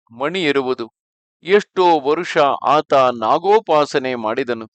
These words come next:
ಕಾಲನಾಗನ ಮಣಿಯನ್ನು ಪೂಜಾರ್ಥ ಹೊಂದಲು ಇಚ್ಛಿಸಿ ನಾಗದೇವತೆ ಪ್ರಾರ್ಥನೆ ಮಾಡಿದನು. ನಾಗಮಣಿಯ ಪ್ರಭಾವ. ನಾಗೇಂದ್ರ ಶಾಸ್ತ್ರಿಗಳು ಹೇಳಿದರು,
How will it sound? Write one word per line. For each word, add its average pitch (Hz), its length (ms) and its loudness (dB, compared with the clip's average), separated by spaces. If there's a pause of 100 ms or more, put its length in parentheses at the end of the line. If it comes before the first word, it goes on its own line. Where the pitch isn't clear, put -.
(580)
ಕಾಲನಾಗನ 180 760 4
ಮಣಿಯನ್ನು 151 680 0
ಪೂಜಾರ್ಥ 160 720 0
ಹೊಂದಲು 135 640 0
ಇಚ್ಛಿಸಿ 120 580 -8 (320)
ನಾಗದೇವತೆ 147 880 2
ಪ್ರಾರ್ಥನೆ 127 580 -4
ಮಾಡಿದನು. 113 500 -4 (1120)
ನಾಗಮಣಿಯ 170 840 4
ಪ್ರಭಾವ. 120 680 2 (1040)
ನಾಗೇಂದ್ರ 143 580 2
ಶಾಸ್ತ್ರಿಗಳು 113 720 -2
ಹೇಳಿದರು, 110 680 -6